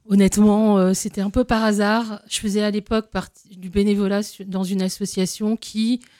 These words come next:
a reçu cette proposition de projet. Puis moi, le théâtre, c'était quelque chose que j'aimais beaucoup aller voir. Je me suis dit, « Allez, on va y aller,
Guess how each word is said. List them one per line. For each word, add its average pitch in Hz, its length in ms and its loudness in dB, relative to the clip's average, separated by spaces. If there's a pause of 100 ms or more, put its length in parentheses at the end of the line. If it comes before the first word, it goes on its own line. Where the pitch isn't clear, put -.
(460)
a 202 80 -2
reçu - 360 0
cette 220 180 2
proposition 220 520 0
de 214 40 -2
projet. 202 400 2
Puis 208 220 -6
moi, 185 200 2
le 202 120 4
théâtre, 190 480 -4
c'était 175 280 -16
quelque 180 160 -6
chose - 220 -8
que - 120 -8
j'aimais 170 280 0
beaucoup 202 340 -4
aller 202 160 4
voir. 175 400 2 (600)
Je 165 120 -4
me 185 120 4
suis - 200 -2
dit, « 175 240 0
Allez, 156 380 2
on 151 120 -2
va 147 100 -2
y 143 100 -4
aller, 127 340 -10